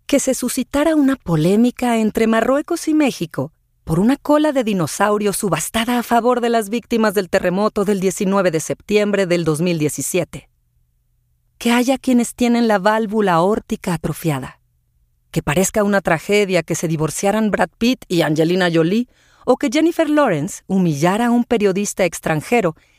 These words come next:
en la ceremonia de los Golden Globes en dos mil quince, o que González Iñárritu y Leonardo DiCaprio hayan ganado sendos globos dorados por la película The Revenant. Que en la década de los cincuenta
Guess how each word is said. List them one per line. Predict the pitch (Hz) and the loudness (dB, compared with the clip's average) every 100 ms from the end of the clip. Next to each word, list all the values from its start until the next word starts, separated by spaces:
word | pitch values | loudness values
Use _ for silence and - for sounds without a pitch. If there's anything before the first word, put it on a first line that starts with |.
| - | -2
en | 226 | 0
la | 208 | 0
ceremonia | - 196 165 180 226 226 | 0 0 0 2 2 2
de | 220 | 2
los | 202 190 | 0 0
Golden | 180 180 160 147 | 2 2 0 -2
Globes | 156 190 - | 0 0 0
en | 180 | -2
dos | 165 147 | -2 0
mil | 165 160 | -2 -4
quince, | - 240 - 135 _ _ _ _ _ _ _ _ | 0 0 0 -10 _ _ _ _ _ _ _ _
o | - 165 | -2 0
que | 170 | 0
González | 147 139 - 190 202 180 | -2 -2 -2 0 0 0
Iñárritu | 180 175 196 208 214 202 | 0 2 2 0 -2 -2
y | 190 | 0
Leonardo | 160 139 175 262 285 | 0 2 2 2 0
DiCaprio | 262 - 240 - 143 123 _ _ - | -2 -2 -2 -2 -8 -10 _ _ -4
hayan | 180 220 254 | 0 2 2
ganado | 233 220 226 226 | 2 0 -2 -2
sendos | 226 - 339 320 311 247 | -4 -2 0 0 -2 -2
globos | 277 285 254 208 | 0 2 0 0
dorados | 185 185 220 214 214 | 2 2 2 -2 -6
por | - 185 | -4 0
la | 180 | 0
película | - 147 185 208 208 190 | -2 -2 -2 -2 0 2
The | 170 165 | 2 2
Revenant. | 240 233 160 143 - _ _ _ _ _ _ _ _ _ | 0 -2 -4 -6 -14 _ _ _ _ _ _ _ _ _
Que | - 269 | 0 2
en | 277 | 2
la | 269 | 2
década | 294 - 294 285 | 0 0 0 2
de | 277 | 0
los | 269 | -2
cincuenta | - 254 - 285 220 143 | -2 -2 0 0 0 -8